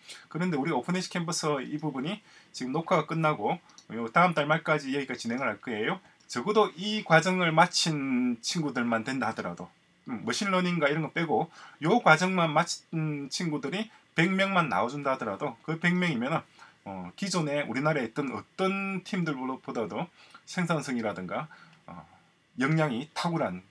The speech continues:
팀들이 될 거라고 저는 생각을 합니다. 그래서 그 팀들이 지금 이 방역만 하더라도, 지금 한국의 방역 수준만 하더라도 세계에서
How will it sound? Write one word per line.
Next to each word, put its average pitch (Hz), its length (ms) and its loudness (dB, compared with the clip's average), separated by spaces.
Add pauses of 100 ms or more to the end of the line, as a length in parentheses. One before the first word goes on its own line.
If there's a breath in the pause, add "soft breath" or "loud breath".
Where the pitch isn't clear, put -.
(140)
팀들이 95 540 -8 (100)
될 107 160 -4
거라고 107 200 -4
저는 98 200 -10
생각을 110 260 -8
합니다. 92 260 -12 (120)
그래서 117 240 -10
그 147 100 -10
팀들이 151 400 -4 (460 loud breath)
지금 185 320 -2
이 156 140 -2
방역만 180 720 2
하더라도, 151 480 0 (280 loud breath)
지금 214 200 -2
한국의 185 520 2
방역 156 300 0
수준만 170 480 -2
하더라도 151 480 0
세계에서 160 1300 -2